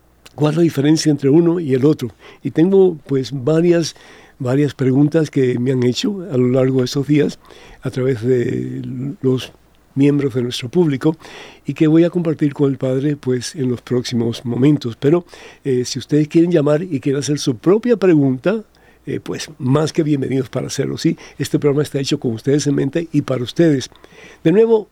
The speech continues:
uno ocho tres tres, dos ocho ocho, tres nueve ocho seis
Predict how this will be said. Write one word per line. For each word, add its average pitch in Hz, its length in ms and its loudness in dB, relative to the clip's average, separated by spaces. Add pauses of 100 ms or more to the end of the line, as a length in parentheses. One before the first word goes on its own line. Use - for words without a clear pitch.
uno 214 380 2
ocho 180 300 2
tres 143 260 -2
tres, 190 320 2
dos 170 260 2
ocho 147 280 2
ocho, 165 280 4
tres 165 320 0
nueve 147 460 4 (400)
ocho 131 220 -2
seis 185 380 0